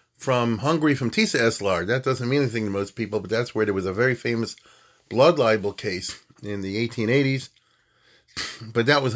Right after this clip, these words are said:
when Hungary had a liberal government. So, uh, and I, I won't say it had a happy ending, but it didn't have a bad ending. Uh, but anyway, thanks very much to Al Sherman, and here we go. <clears throat> Uh, we are looking at, uh, Parshat Baloscha,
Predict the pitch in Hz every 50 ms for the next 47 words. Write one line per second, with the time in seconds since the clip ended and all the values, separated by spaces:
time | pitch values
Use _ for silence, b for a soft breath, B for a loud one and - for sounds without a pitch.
0 | 120 - - 120 110 110 139 143 131 123 120 113 110 107 104 104 98 104 127 123
1 | 110 104 101 95 117 120 127 120 117 104 101 101 - _ _ _ _ _ _ _
2 | _ _ - - - 101 98 98 98 98 95 95 95 90 90 - _ _ - 110
3 | 107 104 104 104 - - - 117 120 131 135 123 - 123 107 104 107 101 104 101
4 | 98 117 139 147 143 127 117 110 107 104 101 95 95 95 98 92 120 117 110 101
5 | 98 92 87 101 101 98 95 92 90 85 82 80 - b b b b b b b
6 | b b b b - 107 104 101 120 131 143 139 127 113 110 - 131 123 117 -
7 | - 120 117 113 110 110 110 - - b b b b b b b _ - - -
8 | - - - - - 113 104 104 104 - 131 127 131 123 110 104 113 120 110 110
9 | 104 107 107 90 82 85 - _ _ _ _ _ _ _ _ - - - - -
10 | _ b b b b b b b b b b _ 120 113 110 110 104 104 104 92
11 | - - - _ _ _ _ _ _ 113 120 123 123 120 113 117 120 135 135 -
12 | 143 131 123 117 113 113 110 101 101 104 101 - 123 117 113 - 104 92 101 104
13 | 110 123 135 - - 151 156 147 -